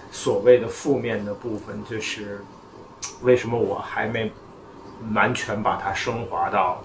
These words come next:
我自己的作为一个咨询师的一个事业的成就上，或者是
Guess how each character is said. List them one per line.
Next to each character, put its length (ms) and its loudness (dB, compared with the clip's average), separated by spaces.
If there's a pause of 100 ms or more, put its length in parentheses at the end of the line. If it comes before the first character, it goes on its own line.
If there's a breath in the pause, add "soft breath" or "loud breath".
我 280 4
自 200 -4
己 220 -6
的 240 -10 (340)
作 180 -2
为 100 0
一 60 -8
个 120 -4
咨 180 -10
询 220 -10
师 320 -4
的 160 -2
一 160 -12 (100)
个 220 -6
事 380 -2
业 160 0
的 280 -2 (560 loud breath)
成 320 0
就 240 10
上， 360 2
或 180 2
者 160 2
是 400 -2